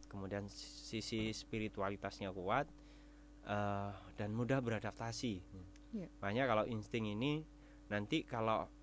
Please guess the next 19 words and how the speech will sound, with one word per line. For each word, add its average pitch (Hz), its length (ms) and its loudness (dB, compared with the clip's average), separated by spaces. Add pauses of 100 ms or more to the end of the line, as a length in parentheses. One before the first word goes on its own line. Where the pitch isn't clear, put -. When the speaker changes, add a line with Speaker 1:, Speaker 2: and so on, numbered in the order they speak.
(380)
Speaker 1:
eh, 110 80 2
masuk 113 340 2
ke 139 80 4
dunia 104 300 2
profesi, 107 800 -2 (240)
sebetulnya 120 400 0 (480)
ini 139 240 4
paling 117 320 8
mudah 117 320 2
ketika 117 320 2
dimutasi, 117 640 2
misalnya 127 480 6
setiap - 320 0
tahun 143 160 6
dimutasi 117 580 0
nggak 80 160 2
masalah. 95 460 -4
Speaker 2:
Mm-mm, 190 340 0
mm-mm. 190 240 -6